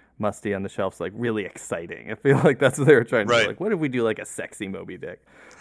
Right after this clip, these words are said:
Speaker 1: Um,
Speaker 2: <laughs> Sexy Dick.
Speaker 1: <laughs> if you will.
Speaker 2: That's,
Speaker 1: Um,
Speaker 2: uh, that's really interesting. Yeah, yeah. Obviously, so the whale, um,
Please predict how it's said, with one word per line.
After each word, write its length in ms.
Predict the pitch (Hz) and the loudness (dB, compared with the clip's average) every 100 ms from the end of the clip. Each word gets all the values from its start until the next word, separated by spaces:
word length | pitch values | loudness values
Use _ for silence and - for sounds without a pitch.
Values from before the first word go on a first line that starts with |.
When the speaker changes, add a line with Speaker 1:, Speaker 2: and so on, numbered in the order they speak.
| - 104 | -10 -2
Speaker 1:
Um, 100 | 101 | 0
Speaker 2:
<laughs> 440 | 151 143 147 113 | 2 4 2 2
Sexy 340 | - 107 - 110 | -2 -4 -4 -2
Dick. 140 | 147 - 160 - - _ | -2 0 0 0 -4 _
Speaker 1:
<laughs> 340 | _ _ - - | _ _ 2 8
if 840 | 202 - - - - - - - | 8 8 2 0 -10 -14 -12 -12
you 80 | - | -10
will. 200 | - - - - - - - - - - | -10 -10 -14 -20 -20 -20 -20 -20 -20 -6
Speaker 2:
That's, 300 | 131 131 160 | -2 0 4
Speaker 1:
Um, 60 | |
Speaker 2:
uh, 100 | 143 135 | 4 4
that's 180 | 143 | 4
really 140 | 143 143 | 2 0
interesting. 320 | 151 123 117 | 0 -4 0
Yeah, 240 | 131 120 113 | 4 4 4
yeah. 200 | 110 107 | 2 0
Obviously, 280 | 101 - | 0 -2
so 140 | 107 - | -4 -4
the 120 | 101 | -4
whale, 540 | 107 107 104 101 95 92 | 0 2 2 0 -4 -8
um, 420 | 95 92 90 | -10 -12 -16